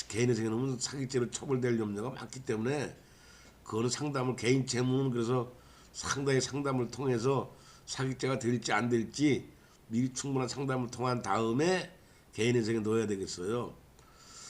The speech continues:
자, 원래 사기죄로 처벌받으면 어떻게 돼요? 그 채무는 이제 면책 불허가 채무가 돼서 원래 개인의 채권자 목록에 넣으면 자녀 채무는 탕감받는 게 원칙이잖아요.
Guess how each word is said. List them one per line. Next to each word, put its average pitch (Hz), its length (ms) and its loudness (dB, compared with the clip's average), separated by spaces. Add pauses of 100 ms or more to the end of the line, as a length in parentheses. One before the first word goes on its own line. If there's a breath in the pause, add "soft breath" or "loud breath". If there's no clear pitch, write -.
(180 loud breath)
자, 131 120 -2
원래 143 200 6
사기죄로 170 480 0
처벌받으면 143 560 2
어떻게 120 260 2
돼요? 113 400 0 (600 loud breath)
그 131 180 -2
채무는 139 340 4
이제 160 140 0
면책 127 400 0
불허가 123 280 0
채무가 120 360 0
돼서 110 200 0
원래 127 540 4 (480 loud breath)
개인의 120 400 4
채권자 127 400 0
목록에 120 420 2
넣으면 123 380 2
자녀 117 260 0
채무는 113 380 -4
탕감받는 139 540 -2
게 113 80 2
원칙이잖아요. 92 880 -4